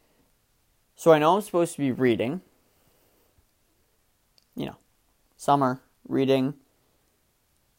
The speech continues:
and such, and I'm doing it. I am, right? But I'm also a procrastinator, right? So I do it for a little bit, but it takes a lot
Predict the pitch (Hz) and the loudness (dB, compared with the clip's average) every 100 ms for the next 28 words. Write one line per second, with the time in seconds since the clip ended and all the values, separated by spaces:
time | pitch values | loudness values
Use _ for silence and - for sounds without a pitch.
0 | _ - 117 - 139 127 - - _ _ | _ -14 -14 -4 0 0 -2 -18 _ _
1 | _ - 180 214 294 220 104 - - _ | _ -2 0 2 2 2 -2 -12 -20 _
2 | _ _ _ _ - 170 196 170 - - | _ _ _ _ -6 0 2 0 -2 -14
3 | _ _ _ _ _ - 143 - _ _ | _ _ _ _ _ -6 -6 -6 _ _
4 | _ _ _ _ _ _ _ _ _ _ | _ _ _ _ _ _ _ _ _ _
5 | _ _ _ _ _ _ - 165 170 175 | _ _ _ _ _ _ -2 4 4 4
6 | 180 180 165 139 165 156 139 - 120 71 | 0 -2 -4 -2 2 2 0 -8 -8 -8
7 | - - _ _ _ 113 110 - 151 139 | -10 -14 _ _ _ -14 -14 -2 2 2
8 | 151 165 427 - _ _ _ _ _ _ | 2 2 2 0 _ _ _ _ _ _
9 | _ - 135 127 127 285 - _ _ _ | _ -4 -2 0 -4 -8 -12 _ _ _
10 | _ _ _ - 131 131 131 - _ _ | _ _ _ -2 0 2 0 -4 _ _
11 | _ _ _ _ _ _ - - 190 185 | _ _ _ _ _ _ -10 0 2 2
12 | 160 151 147 127 135 | 2 4 4 2 -2